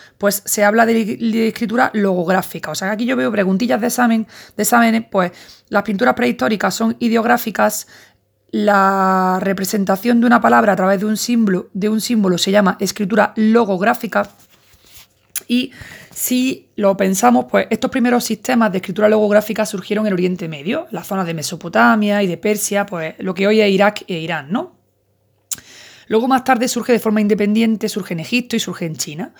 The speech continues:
Y es verdad que toda esta, esta escritura, pues, partía de dibujos para representar las palabras,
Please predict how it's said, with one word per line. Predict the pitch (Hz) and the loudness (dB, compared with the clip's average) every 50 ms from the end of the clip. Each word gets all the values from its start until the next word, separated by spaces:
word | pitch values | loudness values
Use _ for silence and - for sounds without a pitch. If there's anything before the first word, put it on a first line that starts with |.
| - - - - - - - _ _ | -20 -20 -20 -20 -20 -20 -20 _ _
Y | 240 254 269 269 - - _ | 0 2 2 2 0 -4 _
es | - 220 202 | -4 -2 0
verdad | 233 262 269 269 277 269 | 0 0 2 2 2 2
que | 220 196 | 0 -2
toda | 180 208 208 226 240 240 247 | 0 0 2 4 4 4 2
esta, | 240 247 - 240 233 233 233 233 233 233 226 | 0 -2 -2 0 0 2 2 2 2 0 0
esta | - 233 233 - | -2 -4 -4 -4
escritura, | 247 240 - 196 226 240 247 | -6 -6 -6 -6 -2 -2 -2
pues, | - 220 196 | -2 -2 -4
partía | - 196 180 165 208 226 226 | -4 -4 -4 -2 -2 -2 -2
de | 233 | 0
dibujos | 214 208 196 202 240 233 - 226 | 0 0 0 0 -2 -2 -2 -6
para | - - 196 180 | -4 -2 -2 -2
representar | 175 180 170 175 165 - 170 165 202 202 214 | -2 -4 -4 -6 -6 -6 -4 -4 -2 0 0
las | 220 208 | -2 0
palabras, | - 202 202 220 226 214 196 196 | 0 0 2 2 2 2 0 -2